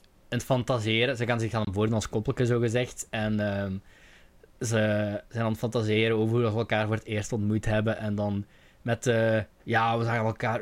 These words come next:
zo verzinnen dan, "Ja, we zagen elkaar ter-, terwijl ik de vuilniszakken aan het wegzetten was." En de film loopt op zijn einde.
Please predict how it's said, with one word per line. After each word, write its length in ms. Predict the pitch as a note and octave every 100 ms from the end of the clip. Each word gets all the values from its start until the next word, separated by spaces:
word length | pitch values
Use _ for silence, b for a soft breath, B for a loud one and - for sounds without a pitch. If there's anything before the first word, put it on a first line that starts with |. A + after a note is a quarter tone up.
| B2
zo 180 | A#2
verzinnen 400 | G2+ A2 A2 G#2+
dan, 120 | A2+ A#2+
"Ja, 180 | - C3
we 60 |
zagen 160 | B2 A#2+
elkaar 280 | A#2+ B2 A#2
ter-, 240 | - A#2
terwijl 240 | - A2+
ik 60 | A2+
de 80 | A2
vuilniszakken 540 | G#2+ A2 A2+ B2 A#2
aan 60 | A#2
het 80 | A2
wegzetten 460 | A2 - A#2 A#2+
was." 320 | A2 A#2 - - B B B B B - _
En 440 | - A#2+ A#2+ A#2 - _ - - _ - - _ -
de 80 | -
film 260 | - A2+ C3+
loopt 140 | D3+
op 80 | C#3
zijn 180 | C#3 A#2+
einde. 500 | A2 B2 C#3+ D3